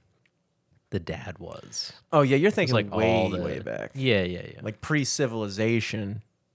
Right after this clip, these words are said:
Speaker 1: Yeah.
Speaker 2: I don't know, dude. I'm pretty sure, uh,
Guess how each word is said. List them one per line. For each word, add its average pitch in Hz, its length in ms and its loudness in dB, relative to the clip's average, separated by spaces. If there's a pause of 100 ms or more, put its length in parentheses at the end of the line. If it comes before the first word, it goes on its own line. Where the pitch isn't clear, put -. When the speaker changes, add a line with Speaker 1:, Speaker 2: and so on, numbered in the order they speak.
(640)
Speaker 1:
Yeah. 98 320 -6 (840)
Speaker 2:
I 427 220 -4
don't 131 120 4
know, 127 180 6
dude. 110 160 0
I'm 320 100 0
pretty 320 260 2
sure, 123 560 6 (1200)
uh, 107 440 4